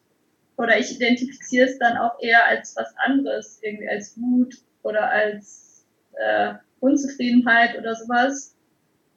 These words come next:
Und wenn ich so drüber nachdenke, ist, habe ich, glaub ich,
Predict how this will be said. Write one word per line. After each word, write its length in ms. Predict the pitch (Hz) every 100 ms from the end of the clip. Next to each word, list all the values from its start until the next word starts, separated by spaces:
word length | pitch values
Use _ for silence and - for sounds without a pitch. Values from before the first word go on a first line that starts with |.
| _ _ _ _ _ _ _ _ -
Und 140 | 226
wenn 140 | 214 220
ich 120 | -
so 80 | -
drüber 220 | - 220
nachdenke, 540 | 220 262 277 269 254 254
ist, 340 | 247 - _ _ _ _ _ -
habe 160 | 233
ich, 100 | 262
glaub 220 | - - 247
ich, 160 | -